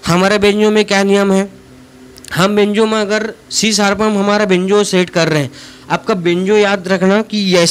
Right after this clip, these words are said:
इस pattern में रहना चाहिए। बेंजो दो pattern में बनता है, है ना, तो हमारा जो है उनतीस रीड का बेंजो है, उनतीस रीड का भी वो भी बेंजो रहेगा, लेकिन वो दूसरा pattern रहेगा।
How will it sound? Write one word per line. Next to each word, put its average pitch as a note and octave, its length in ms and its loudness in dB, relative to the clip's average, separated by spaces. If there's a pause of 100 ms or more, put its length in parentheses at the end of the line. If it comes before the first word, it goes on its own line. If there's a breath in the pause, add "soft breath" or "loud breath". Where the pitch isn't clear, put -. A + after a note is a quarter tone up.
(180)
इस G3 180 -6
pattern G3 340 0
में F#3 100 0
रहना E3 260 -2
चाहिए। C3 360 -6
बेंजो F3+ 360 4
दो G3+ 140 2
pattern G3+ 280 0
में G3 100 2
बनता D3 280 0
है, A#2 160 -4 (920)
है F#3 140 0
ना, D3 140 -2 (680 loud breath)
तो F3 80 2 (160)
हमारा F3 440 0
जो G#3 160 2
है G#3 240 2
उनतीस F3 400 0
रीड F#3 140 -2
का G3 120 0
बेंजो E3 340 0
है, G3 200 0 (420)
उनतीस F3+ 340 -2
रीड G#3 120 -2
का G#3+ 120 -2
भी A3+ 240 0
वो F#3+ 300 -4
भी A3 100 2
बेंजो G#3+ 280 2
रहेगा, G3+ 260 0
लेकिन G#3+ 200 -2
वो A#3 60 -4
दूसरा G3+ 260 -4
pattern E3+ 380 -2
रहेगा। C3 360 -2